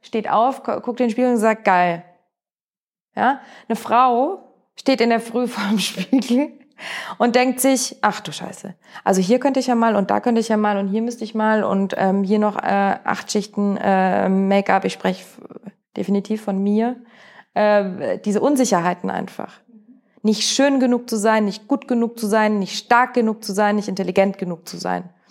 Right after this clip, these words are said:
Und da geht's, glaub ich, schon bei der Erziehung los. Ähm, es geht aber auch natürlich bei dem, bei dem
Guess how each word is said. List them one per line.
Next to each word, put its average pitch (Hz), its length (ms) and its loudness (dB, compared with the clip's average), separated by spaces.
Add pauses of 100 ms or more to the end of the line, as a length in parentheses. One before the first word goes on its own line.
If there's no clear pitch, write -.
(760)
Und 208 120 2
da 202 60 4
geht's, 208 180 0
glaub 202 120 2
ich, 202 60 -2
schon 208 120 0
bei 196 80 4
der 185 100 0
Erziehung 254 460 -2
los. 240 460 -2
Ähm, 208 320 0
es 202 140 -4
geht 208 140 0
aber 190 240 2
auch 190 160 0
natürlich 196 380 -4
bei 196 100 -2
dem, 190 300 -4
bei 190 160 -2
dem 190 260 -4